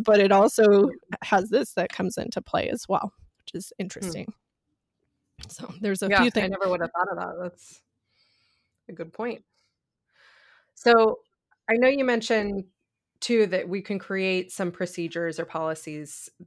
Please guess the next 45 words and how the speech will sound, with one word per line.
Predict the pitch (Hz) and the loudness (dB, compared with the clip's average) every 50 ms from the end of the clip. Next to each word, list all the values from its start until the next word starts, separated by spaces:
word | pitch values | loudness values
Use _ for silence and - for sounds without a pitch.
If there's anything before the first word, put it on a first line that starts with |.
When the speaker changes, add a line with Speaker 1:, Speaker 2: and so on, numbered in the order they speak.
| _ | _
Speaker 2:
that | - 160 165 - 185 | -12 -10 -10 -8 -8
in | 165 160 | -8 -8
place, | - - 175 165 165 160 151 - | -8 -8 -6 -6 -6 -6 -8 -10
structure | - - - - - - - 185 180 180 - - 180 165 160 | -14 -14 -14 -14 -8 -2 0 0 0 -2 -4 -6 -6 -4 -4
it | 156 156 - - | -4 -4 -6 -6
in | 170 170 | -8 -8
a | 156 | -6
way | 156 175 175 170 165 160 156 156 151 151 - - 175 156 | -4 -2 -2 0 0 -2 -2 -4 -6 -8 -10 -12 -12 -10
that | 160 156 151 151 - - - _ _ _ _ | -8 -6 -6 -6 -8 -10 -12 _ _ _ _
helps | - - 196 180 170 - - - - - - - - - - _ _ _ _ - | -2 0 2 2 0 -2 -6 -14 -12 -12 -12 -14 -16 -18 -20 _ _ _ _ -6
mitigate | 180 175 165 156 160 156 - - | -4 -4 -2 -4 -6 -6 -8 -8
that | 143 117 | -10 -10
risk | - 165 156 165 - - - _ _ _ | -10 -14 -14 -14 -14 -16 -16 _ _ _
as | - 160 160 - | -8 -8 -6 -6
well. | - 147 120 - - - | -8 -10 -10 -10 -12 -14
So | - - - 202 | -8 -6 -4 -2
what | 185 190 202 196 | 0 0 0 0
are | 220 247 | 0 -2
some | - - 262 233 | -2 -4 -4 -4
things | 233 214 190 185 185 | -4 -4 -6 -6 -6
that | - | -8
we | 180 175 | -10 -8
can | - 180 | -8 -8
do | 165 170 165 | -8 -8 -8
procedurally | 160 - 170 - - 160 160 156 - 156 156 160 151 156 160 160 170 _ _ - | -8 -8 -10 -8 -8 -10 -10 -8 -8 -8 -8 -8 -8 -10 -12 -14 -16 _ _ -10
to | - 170 | -10 -8
help | - - 156 - - - _ _ _ _ _ _ - | -8 -6 -6 -6 -8 -10 _ _ _ _ _ _ -6
avoid | 170 156 - - - 190 190 175 _ _ _ _ | -6 -6 -6 -8 -12 -12 -16 -20 _ _ _ _
the | _ - - - | _ -8 -4 -2
Speaker 1:
Yeah. | 202 - | -2 -2
Speaker 2:
situation? | - - - 190 - _ _ _ _ _ _ _ - - - - - - - - - - - _ _ _ _ _ _ _ _ _ | -2 -6 -12 -16 -20 _ _ _ _ _ _ _ -20 -20 -20 -20 -18 -18 -18 -18 -18 -20 -20 _ _ _ _ _ _ _ _ _
Speaker 1:
Yeah, | - 214 202 | 0 2 2
I | 208 208 | 2 2
think, | - 349 415 381 - - | 4 4 4 4 2 2
you | 240 226 | 4 4
know, | 214 214 214 208 | 6 6 6 6
a | 208 | 6
lot | 202 208 | 4 4
of | 208 | 2
people | - 214 208 202 190 | 2 2 2 2 2
probably | 196 214 190 190 185 180 | 2 2 2 4 4 2
hear | - 202 196 190 185 | 4 4 4 4 4
the | 180 180 175 - - | 4 2 2 2 2
internal | 202 185 - 202 202 202 | 0 2 2 2 0 0
control | - - 190 185 - - 190 185 185 185 185 185 185 | 0 -2 -4 -4 -2 -2 0 0 2 2 0 0 -2